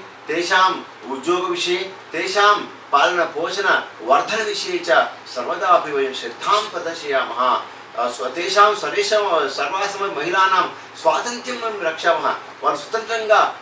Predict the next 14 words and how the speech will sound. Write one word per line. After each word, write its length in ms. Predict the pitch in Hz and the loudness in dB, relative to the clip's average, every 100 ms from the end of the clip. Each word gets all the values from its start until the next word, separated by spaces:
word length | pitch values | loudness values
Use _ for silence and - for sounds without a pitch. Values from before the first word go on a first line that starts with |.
| - | -2
హాయిగా, 360 | - 214 208 160 | 2 4 4 2
ఆనందంగా 480 | 139 214 233 226 | 0 -2 4 6
జీవించే 380 | 214 - 196 185 | 6 2 -8 -8
విధంగా 500 | 175 170 170 170 - - | -6 -2 2 2 0 -8
ఒక 100 | 143 | -6
గొప్పైనటువంటి 960 | 151 135 - 226 208 208 202 202 160 - - | -6 -8 -6 -6 -4 -4 -4 -2 -4 -4 -10
ఇల్లుని, 380 | 139 170 392 180 | -8 -4 -2 -2
సమాజాన్ని, 540 | - - - 180 175 139 | -4 -4 -6 -6 -6 -6
వీధిని, 400 | 160 180 151 - - | -6 -4 -4 -6 -10
ప్రపంచాన్ని 840 | - 170 190 185 196 240 240 214 - - - | -8 -6 -6 0 2 2 0 -4 -6 -8 -6
మనం 140 | 156 | -4
నిర్మించుకోవాలి. 840 | 131 185 202 180 165 156 135 107 - - - | -4 -4 -6 -6 -4 0 0 -2 -8 -12 -8
అన్ని 220 | 143 170 | -6 -6
ప్రభుత్వాలు, 840 | - - 165 175 185 180 180 - | -6 -6 -4 -4 -2 2 2 0